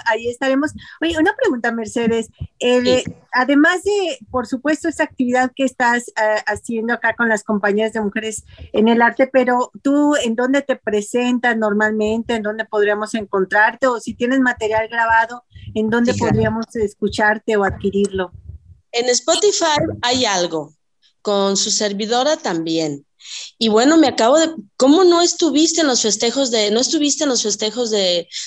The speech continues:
Speaker 2: del aniversario de Guadalajara? Porque yo ahí di, di el concierto más importante, el más fuerte, que fue precisamente la serenata a nuestra ciudad de Guadalajara. Con un
Speaker 1: Ay, qué bonito.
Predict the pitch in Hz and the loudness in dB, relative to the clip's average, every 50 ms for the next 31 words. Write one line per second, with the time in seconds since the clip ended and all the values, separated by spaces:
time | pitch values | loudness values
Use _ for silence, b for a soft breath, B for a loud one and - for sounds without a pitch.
0 | 165 151 202 196 202 196 190 185 190 - - - 214 233 240 240 233 208 190 180 | -6 -2 0 2 2 2 2 2 0 -2 -6 -8 -4 -2 -2 -2 -2 -4 -4 -4
1 | 175 165 165 156 - 175 175 208 311 403 - _ _ _ _ _ _ _ _ _ | -4 -4 -4 -6 -6 -4 -4 -4 -4 -6 -10 _ _ _ _ _ _ _ _ _
2 | _ _ _ B B B B B B B - 208 196 190 196 208 202 196 202 214 | _ _ _ B B B B B B B 0 0 0 2 2 2 2 4 4 4
3 | 220 233 254 277 262 - - - - - - - - 214 220 220 247 254 247 254 | 4 4 4 2 0 -2 -4 -6 -4 -6 -8 -8 -6 -2 0 0 0 2 0 0
4 | 226 202 - 220 202 202 202 202 233 220 202 175 170 180 - - 269 247 220 240 | 2 2 2 2 0 0 -2 -2 -2 0 0 0 0 0 -2 -2 -2 -2 -2 -4
5 | 208 202 - 202 208 262 302 302 269 214 196 185 196 208 - - 247 233 247 302 | -4 -4 -4 -2 -2 -2 -2 0 0 0 2 2 0 0 0 0 0 0 0 0
6 | 320 - - 190 156 151 B B B B B B B B B - 190 185 185 214 | -2 -4 -6 -6 -6 -8 B B B B B B B B B -2 -2 0 2 2
7 | 208 196 196 247 240 - 226 226 214 208 208 202 202 247 226 208 196 185 - - | 2 2 2 2 2 2 2 2 4 4 2 2 2 2 2 2 2 2 2 2
8 | - 190 170 175 175 175 175 175 185 190 - - 262 294 - - 190 185 180 170 | 0 0 2 2 2 2 2 0 -2 -4 -4 -6 -6 -6 -4 -2 -2 0 0 0
9 | 160 - - 170 156 - - 180 160 165 165 165 170 202 208 196 175 160 147 127 | -2 -2 -4 -2 -2 -2 -2 -2 0 0 -2 0 0 0 0 0 0 0 -2 -4
10 | - - - - - - - - - - _ _ _ _ _ _ _ _ _ B | -6 -10 -12 -12 -12 -14 -14 -16 -18 -20 _ _ _ _ _ _ _ _ _ B
11 | B B B B B - - 190 196 214 226 247 254 262 277 262 - - - - | B B B B B 0 2 4 4 6 4 4 4 2 0 -2 -4 -8 -8 -4
12 | 247 240 240 240 233 - 277 220 196 175 170 160 | 0 2 2 2 2 2 0 0 2 2 2 0